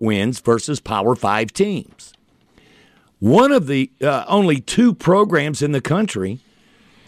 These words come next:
thus far this season with six neutral court wins. It's pretty impressive, and Cheddar sent that in. Thank you very much, Will. We got a schedule shakeup.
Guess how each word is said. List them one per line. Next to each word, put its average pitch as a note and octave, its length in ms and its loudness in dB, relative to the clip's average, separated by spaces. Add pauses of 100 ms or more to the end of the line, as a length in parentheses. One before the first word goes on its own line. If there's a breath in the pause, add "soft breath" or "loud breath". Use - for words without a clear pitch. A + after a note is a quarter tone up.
(140 soft breath)
thus C#3+ 280 4
far D3+ 280 0
this C#3 160 -2
season C#3+ 340 2
with F3 160 2
six - 420 -4 (120)
neutral D3 480 0 (100)
court A2+ 320 0 (140)
wins. G#3+ 440 0 (140 soft breath)
It's - 100 -20
pretty D3+ 240 0
impressive, D3 500 -2
and F#2 120 -8
Cheddar A#2+ 300 0
sent A2+ 280 -4 (200)
that G2 220 -4 (200)
in. G#2 280 0
Thank G2+ 300 -4
you G2 60 -6
very G#2 140 2
much, A2+ 240 -2
Will. E3 340 0 (500 soft breath)
We E3 120 2
got G3 120 2
a A2+ 80 -2
schedule C3 400 -2
shakeup. F#2+ 500 -2